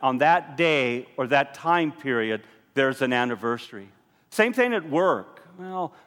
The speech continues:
there's, I'm not getting along with the boss, but I love my job or I love my profession, but the company's not doing well. My coworkers aren't really happy with me, but darn it, I made it to the year twenty." And that's important, but it's hard to really celebrate when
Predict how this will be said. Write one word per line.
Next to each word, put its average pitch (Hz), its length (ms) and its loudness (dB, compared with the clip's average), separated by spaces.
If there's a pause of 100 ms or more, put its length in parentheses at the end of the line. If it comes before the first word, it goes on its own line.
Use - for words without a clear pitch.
(140)
there's, 165 340 -4
I'm 175 100 2
not 208 220 2
getting 208 160 2
along 185 300 4
with 180 160 -2
the 151 80 -2
boss, 127 480 2
but 135 160 -6
I 143 60 -2
love 180 280 2
my 185 140 0
job 156 420 0
or 143 80 2
I 123 60 0
love 170 260 0
my 170 160 0
profession, 156 640 -4
but 131 200 -2 (260)
the 131 80 -4
company's 185 520 -2
not 170 220 2
doing 156 240 0
well. 151 180 4
My 143 160 0
coworkers 180 760 -4
aren't 156 220 0
really 156 240 -4
happy 147 300 0
with 143 180 -6
me, 147 120 -4
but 131 280 -4 (320)
darn 165 220 2
it, 196 100 -2
I 170 160 -2
made 170 280 0
it 170 160 -6
to 135 100 -8
the 107 120 -8
year 147 280 -4
twenty." 117 520 -6 (120)
And 110 240 -8 (260)
that's 170 260 0
important, 175 520 -2
but 123 340 -2
it's - 160 -8
hard 180 300 -2
to 165 80 -12
really 156 200 -4
celebrate 131 640 -2
when 117 220 -4